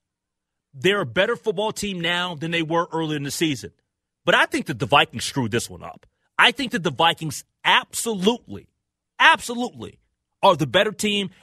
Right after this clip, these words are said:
and they should have won yesterday. But also, as we take your phone calls on the Cities One Plumbing Talk and Text Line,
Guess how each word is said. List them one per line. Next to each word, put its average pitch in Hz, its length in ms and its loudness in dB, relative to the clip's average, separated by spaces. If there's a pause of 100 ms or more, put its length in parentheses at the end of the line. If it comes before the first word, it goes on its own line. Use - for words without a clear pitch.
and 175 140 -2
they 202 60 2
should 233 240 -4
have 190 160 -2
won 254 200 -2
yesterday. 139 500 -6 (520)
But 233 120 2
also, 269 460 -2 (1000)
as 151 160 4
we 160 80 -4
take 160 200 0
your 151 100 -4
phone 143 280 -2
calls - 480 -6 (180)
on 135 120 2
the 127 80 0
Cities 156 280 -2
One 135 160 0
Plumbing 135 280 -2
Talk 131 260 -2
and 127 80 -8
Text 135 260 0
Line, 98 260 -2